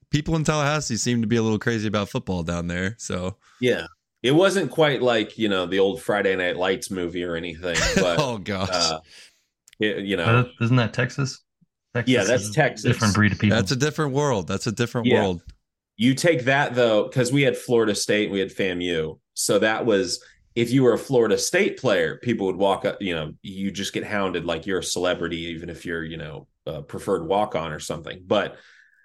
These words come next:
Speaker 2: if you're in high school, it's like, "Oh, okay, maybe one day you'll be like them." You know, like, maybe, and that was another thing of just in terms of setting that expectation, you know, like, I was on a track team where I was, I was telling somebody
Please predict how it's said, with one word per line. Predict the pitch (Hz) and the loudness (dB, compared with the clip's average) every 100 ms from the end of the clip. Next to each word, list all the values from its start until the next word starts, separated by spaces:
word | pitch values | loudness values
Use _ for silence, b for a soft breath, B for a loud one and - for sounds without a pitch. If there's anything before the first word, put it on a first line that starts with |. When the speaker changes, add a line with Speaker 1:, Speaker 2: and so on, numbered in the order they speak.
| b _ _ _ | b _ _ _
Speaker 2:
if | 110 104 110 | -2 0 2
you're | 104 | 0
in | 85 | 2
high | 175 208 | 2 2
school, | - 113 98 | 2 2 2
it's | - | 2
like, | 90 87 | -2 2
"Oh, | 233 311 120 87 73 - _ - | 4 4 4 2 -2 -10 _ -4
okay, | 185 - 165 226 - _ _ _ _ | -2 2 0 0 -6 _ _ _ _
maybe | - 269 381 392 | 2 6 8 8
one | 466 370 | 6 6
day | 294 277 | 4 4
you'll | 262 | 4
be | 349 | 6
like | 381 196 117 | 6 4 2
them." | 95 78 - _ _ _ _ _ | 0 0 -8 _ _ _ _ _
You | 101 | -2
know, | 101 127 | 2 2
like, | 147 | 2
maybe, | 208 247 269 - B B B - | 4 4 4 -2 B B B 0
and | 123 | 2
that | 147 151 | 4 4
was | 135 | 4
another | 135 135 117 | 4 4 4
thing | 160 131 107 | 2 2 2
of | 98 | -2
just | 98 92 | -4 -4
in | 104 | -4
terms | 98 107 98 | 0 -2 -2
of | 85 | -2
setting | - 104 95 | 2 4 2
that | 90 87 | 0 -2
expectation, | 87 - 80 113 98 - 82 82 | -2 -4 -4 0 2 0 -6 -8
you | 85 | -6
know, | 85 | -4
like, | 82 80 - b b _ _ - | -4 -6 -14 b b _ _ -4
I | 107 | -2
was | 113 | 2
on | 107 | 2
a | 98 | 0
track | - 117 113 - | 0 0 0 -2
team | - 101 95 92 | -4 -2 -2 -2
where | 90 87 85 80 76 _ _ _ _ _ _ - | 0 2 2 -2 -6 _ _ _ _ _ _ 0
I | 104 | 2
was, | 104 98 | 2 0
I | 110 | -2
was | 107 | -2
telling | - 113 98 | 0 0 0
somebody | - 92 90 87 | -2 -2 -2 -4